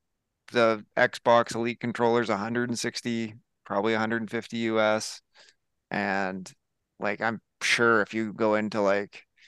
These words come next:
P C hardcore things where guys are, like, screwing off different size thumbsticks and adjusting the back paddle trigger density or whatever, you can spend, like, two, three hundred bucks, no sweat. So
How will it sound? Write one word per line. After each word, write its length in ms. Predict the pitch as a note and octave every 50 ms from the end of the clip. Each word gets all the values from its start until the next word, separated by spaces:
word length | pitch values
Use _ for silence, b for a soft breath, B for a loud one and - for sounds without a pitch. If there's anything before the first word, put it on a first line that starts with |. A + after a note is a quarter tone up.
| b b b _ _ _ _ _
P 200 | - - A2 G#2+
C 520 | - - - G#2 G2+ G#2+ G#2+ G#2 G2+ F#2 - - _ _ _ _ -
hardcore 800 | - - G#2 G2 G#2+ G#2 G#2 - - G#2 G#2+ G#2 G2+ G#2 G#2 -
things 400 | - - G#2+ G#2 G#2+ A2 A2 -
where 100 | G2+ F2
guys 280 | - F#2+ G2+ G#2+ G2+
are, 80 | G#2 G2+
like, 180 | F#2 F#2 -
screwing 440 | - - - - - G#2 G#2+ G#2+ G#2
off 220 | G#2 G#2 G#2+ - -
different 260 | A#2 F#2+ G#2+ G#2+ -
size 260 | - G2+ G#2 G2 - - -
thumbsticks 800 | F#2 G2 G#2 G2+ - - - G2+ G2+ G2+ G2+ F#2+ - - - F#2
and 180 | F2 E2 F2+ - _ _ _ _ -
adjusting 520 | - A#2+ G#2 A2 G#2+ G2+ - - - G2+ F#2+
the 60 | F#2+
back 280 | G2 G2+ G2+ G#2+ - - _
paddle 440 | - G2+ G2+ G2+ G2 G2 F#2+ F#2+ - _ _ _ _ _ _ _ _ _
trigger 480 | - - - G#2+ G2+ G#2 G#2 G#2 G2 - - _ -
density 480 | - G#2+ F#2 G#2 - - G2+ G2+ F#2+ F#2+
or 100 | F#2+ G2
whatever, 460 | F2+ G2 F#2+ F#2 F2+ F2+ G2 G2+ - B B B B B B B B _
you 100 | A#2+ G#2+
can 140 | - A2 G2
spend, 260 | - - F#2 F#2 F#2+
like, 180 | F#2+ F#2 -
two, 140 | - - G#2
three 100 | G2+ G2+
hundred 120 | F#2+ F2+ F2
bucks, 200 | F#2 F2+ - -
no 140 | E2 F2+
sweat. 340 | F#2 - F2 D#2+ D#2+ D#2 -
So 320 | - - - D#2 D#2 D#2+